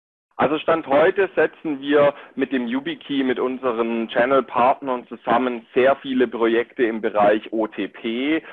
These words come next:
und auch im Bereich Smartcard um. Einfach weil hier viele Legacy-Systeme beim Kunden die Möglichkeit bieten, den YubiKey heute zu implementieren. Gleichwohl wir in vielen Projekten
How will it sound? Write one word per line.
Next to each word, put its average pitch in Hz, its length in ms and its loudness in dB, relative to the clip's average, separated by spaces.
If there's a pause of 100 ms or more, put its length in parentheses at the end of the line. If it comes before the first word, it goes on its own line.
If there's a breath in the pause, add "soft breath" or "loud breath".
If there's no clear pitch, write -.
(120)
und 139 260 -4
auch 113 220 2
im 110 140 -6
Bereich 92 340 -2 (120)
Smartcard 143 800 0
um. 165 440 -4 (300 loud breath)
Einfach 123 480 -2
weil 113 300 2
hier 127 480 2 (120)
viele 143 260 0
Legacy-Systeme 123 1120 0
beim 113 180 0
Kunden 127 400 -6
die 113 80 -6
Möglichkeit 113 680 -4
bieten, 135 420 -8
den 113 180 -2
YubiKey 117 440 -8 (100)
heute 123 460 2
zu - 160 -10
implementieren. 110 1080 -2 (440 loud breath)
Gleichwohl 120 760 2
wir 135 160 0
in 123 100 -4
vielen 131 340 -2
Projekten 123 840 -4